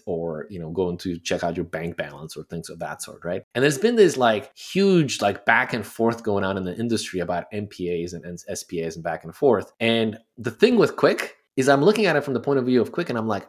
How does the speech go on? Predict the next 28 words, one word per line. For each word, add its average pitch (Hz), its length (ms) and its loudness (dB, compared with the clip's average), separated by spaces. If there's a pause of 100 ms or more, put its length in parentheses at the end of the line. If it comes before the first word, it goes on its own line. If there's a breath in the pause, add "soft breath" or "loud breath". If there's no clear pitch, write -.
(140)
"I 147 60 2
don't 190 180 -2
actually 123 400 -4
see - 320 -10
the 95 100 -8
distinction," - 720 -8 (220)
because 143 240 2
the 151 80 -2
distinction 143 580 0
only 160 280 4
exists 110 460 2
because 113 460 0 (280 loud breath)
you 104 240 2
start 143 640 2
the 139 80 6
router 110 400 4
on 101 220 -2
the 95 100 -4
server 87 640 0
and 107 120 -4
then 131 180 -2
you 127 80 -2
have 117 80 -2
no 113 260 2
way 120 160 4
of 95 140 0
moving 101 340 -4
it. - 80 -20